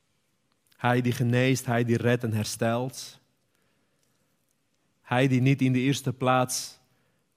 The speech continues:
met de religieuze wetten aan het vinken is, hoe goed je wel niet bent.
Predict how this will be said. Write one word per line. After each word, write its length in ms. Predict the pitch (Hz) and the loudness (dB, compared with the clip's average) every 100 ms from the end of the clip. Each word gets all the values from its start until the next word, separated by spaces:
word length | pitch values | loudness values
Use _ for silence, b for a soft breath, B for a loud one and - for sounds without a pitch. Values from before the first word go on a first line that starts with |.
| _ | _
met 180 | 120 120 | -4 0
de 60 | 117 | 2
religieuze 640 | 123 127 123 131 120 120 | 2 2 0 0 2 0
wetten 360 | 113 131 - 117 | 2 0 0 -2
aan 120 | 123 | -2
het 160 | 117 | -2
vinken 400 | - 139 139 131 | -2 -2 0 0
is, 260 | 117 131 127 | 0 0 -2
hoe 120 | 113 | -8
goed 260 | - 139 - | -4 -4 -2
je 80 | 120 | -2
wel 160 | 117 | -2
niet 220 | 117 107 | -2 -4
bent. 500 | 107 113 120 120 - | -4 -4 -6 -10 -18